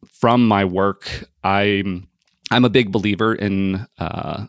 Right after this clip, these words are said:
holistic product-centric development. So thinking about the end user experience through and through, the fact that,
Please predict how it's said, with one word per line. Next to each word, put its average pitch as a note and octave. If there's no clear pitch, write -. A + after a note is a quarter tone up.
holistic A2
product-centric G#2
development. A2
So -
thinking A2
about F#2+
the G2+
end G2
user G2
experience A2
through F#2+
and F#2
through, B2
the G2+
fact G2
that, G2+